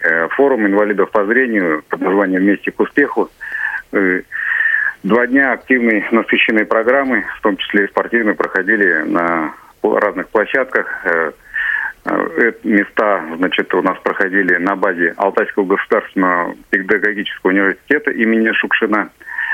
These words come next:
Э, в первый день, э, в десять утра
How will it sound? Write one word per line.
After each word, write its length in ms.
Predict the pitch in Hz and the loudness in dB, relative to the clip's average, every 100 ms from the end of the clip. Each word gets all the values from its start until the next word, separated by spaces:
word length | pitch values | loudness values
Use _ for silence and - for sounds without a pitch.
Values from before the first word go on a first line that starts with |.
| - - - _ - | -4 -4 -8 _ -6
Э, 280 | 50 50 50 - - - - | -2 -2 -6 -10 -8 -6 -6
в 100 | - | -4
первый 320 | - 147 131 123 | -2 0 0 2
день, 260 | 143 143 110 | 2 0 -2
э, 440 | 98 90 87 87 78 - _ | -2 0 2 0 -2 -8 _
в 60 | 98 | 0
десять 300 | 117 - 120 | 0 0 -2
утра 460 | 117 143 139 110 | 0 2 2 -2